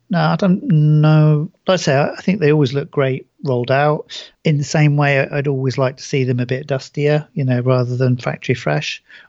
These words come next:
I know that's what heavy metal does 'cause, you know, that's how they're, they're done.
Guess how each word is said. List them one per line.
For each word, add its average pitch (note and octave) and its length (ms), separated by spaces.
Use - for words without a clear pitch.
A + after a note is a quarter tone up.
I C3 40
know A#2+ 160
that's B2 220
what - 100
heavy B2 160
metal B2 240
does C#3+ 300
'cause, - 340
you C3 140
know, B2 260
that's B2+ 260
how B2 140
they're, A#2+ 180
they're C3 140
done. D3 300